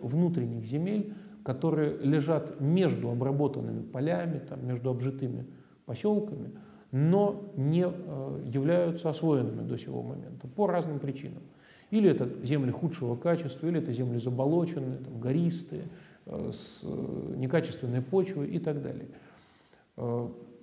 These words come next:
рост населения, вызывающий вслед за собой совершенно необходимую потребность, э, в усилении, увеличении количества, э, производимой пищи, вызывает освоение этих земель.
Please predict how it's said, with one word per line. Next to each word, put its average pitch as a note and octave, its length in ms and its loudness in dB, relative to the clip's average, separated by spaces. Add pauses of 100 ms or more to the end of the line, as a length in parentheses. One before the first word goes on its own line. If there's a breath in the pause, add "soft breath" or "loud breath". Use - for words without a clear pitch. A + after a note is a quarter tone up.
(140)
рост E3+ 280 6
населения, E3 640 2 (160)
вызывающий C3+ 1120 2 (240)
вслед C#3 300 2
за A2+ 80 -2
собой C#3 340 -2
совершенно C3+ 480 -4
необходимую C3+ 720 0
потребность, C3 680 -2
э, - 640 -20
в A#2+ 640 -2 (1160)
усилении, C3 760 2 (160)
увеличении B2+ 720 2
количества, C#3+ 760 -2 (600 loud breath)
э, A#2 140 -8 (120)
производимой B2 580 2 (200)
пищи, G#3+ 400 -2 (280 loud breath)
вызывает D#3+ 460 2
освоение C#3 640 -2
этих B2+ 200 -4
земель. B2 280 -4